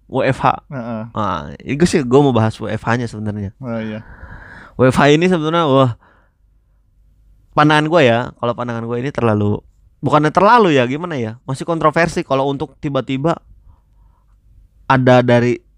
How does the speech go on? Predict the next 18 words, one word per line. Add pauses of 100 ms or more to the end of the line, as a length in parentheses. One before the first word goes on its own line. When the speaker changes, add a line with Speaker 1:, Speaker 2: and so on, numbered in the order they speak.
(180)
Speaker 1:
instansi
pemerintahan (240)
Speaker 2:
Hmm.
Speaker 1:
langsung (920)
keluarin
statement, (1120)
"Nggak
usah
kerja, (400)
kerja
di
rumah," (1200)
gitu
kan.
Speaker 2:
Hmm,
hmm,
hmm. (460)
Speaker 1:
Oke,